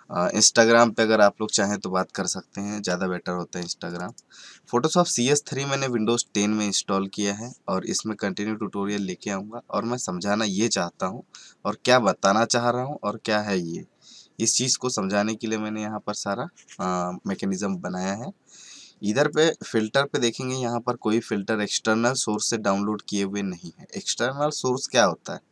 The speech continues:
कोई कंपनी, प्राइवेट कंपनी हो या प्राइवेट कंपनी के अलावा कोई जिस सॉफ्टवेयर ने बनाया है वो अलग कंपनी, वही कंपनी या फिर कोई दूसरी कंपनी या उसके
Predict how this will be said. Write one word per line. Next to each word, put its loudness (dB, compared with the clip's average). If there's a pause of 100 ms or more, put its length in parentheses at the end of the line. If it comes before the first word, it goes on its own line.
(800)
कोई 2
कंपनी, 2
प्राइवेट 2
कंपनी -6
हो -8
या -6
प्राइवेट -2
कंपनी -6
के -4
अलावा 0 (100)
कोई -2 (100)
जिस 0
सॉफ्टवेयर 2
ने -2
बनाया 2
है -4
वो -2
अलग 4
कंपनी, 0 (580)
वही 0
कंपनी -2
या 2
फिर -4
कोई -4
दूसरी -4
कंपनी -2
या 0
उसके -4